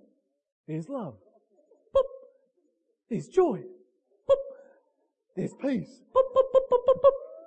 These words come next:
Woo! How does that happen? I haven't got a clue, but I'm standing here. Big, juicy apples and oranges and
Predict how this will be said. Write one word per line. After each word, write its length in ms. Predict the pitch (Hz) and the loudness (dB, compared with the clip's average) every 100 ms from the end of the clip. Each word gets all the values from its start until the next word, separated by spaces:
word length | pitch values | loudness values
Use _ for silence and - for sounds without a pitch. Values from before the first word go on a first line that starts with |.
| - - - | -20 -20 8
Woo! 500 | 523 622 640 622 381 | 12 12 12 12 12
How 140 | 370 415 | 10 2
does 140 | 370 | 4
that 200 | 403 427 | 4 6
happen? 260 | 370 240 190 - | 6 4 0 0
I 80 | 339 | 2
haven't 160 | 370 | 2
got 100 | 370 | 0
a 60 | 359 | 0
clue, 420 | - 392 415 415 349 | 4 6 8 8 6
but 80 | |
I'm 100 | 269 | 4
standing 380 | - 349 370 339 | 0 -4 -2 -2
here. 260 | 349 415 392 - - _ _ _ _ _ - 539 _ - - - _ _ _ | 2 2 0 -6 -20 _ _ _ _ _ -20 -20 _ -20 -20 -20 _ _ _
Big, 480 | 302 339 330 254 170 | -6 -2 -2 -2 -6
juicy 480 | - 311 311 294 262 | -4 -2 -2 -2 2
apples 480 | 330 330 311 277 220 | 2 2 -2 -6 -2
and 120 | 240 | 0
oranges 680 | 302 320 320 277 240 240 220 | 4 4 4 -2 -6 -8 -4
and 280 | 214 196 | -4 -6